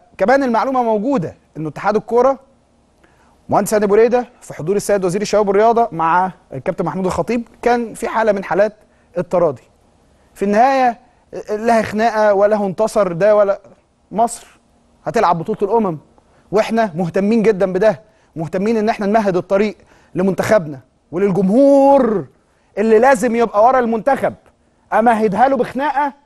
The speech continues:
ده المنطقي يا جماعة؟ أمهدها له بخناقة ما بين الأهلي وما بين الزمالك؟ ده المنطقي؟ ولا المنطقي إن إحنا نتكلم الكلام الصح في الوقت الصح؟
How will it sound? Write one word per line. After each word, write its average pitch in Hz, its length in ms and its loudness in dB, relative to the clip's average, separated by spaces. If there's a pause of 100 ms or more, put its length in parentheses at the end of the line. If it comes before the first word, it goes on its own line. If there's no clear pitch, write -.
(720)
ده 165 160 0
المنطقي 233 480 0
يا 240 60 2
جماعة؟ 285 440 -2 (100)
أمهدها 180 380 0
له 233 80 4
بخناقة 226 420 -2
ما 208 80 -4
بين 226 180 0
الأهلي 220 360 2
وما 196 140 -4
بين 233 160 -2
الزمالك؟ 220 600 -4 (580)
ده 165 100 2
المنطقي؟ 233 540 -2 (600)
ولا 175 200 2
المنطقي 185 420 -2
إن 208 80 -2
إحنا 208 180 -6
نتكلم 208 420 0
الكلام 202 360 0
الصح - 560 -2 (180)
في - 100 -10
الوقت 202 320 2
الصح؟ - 540 -4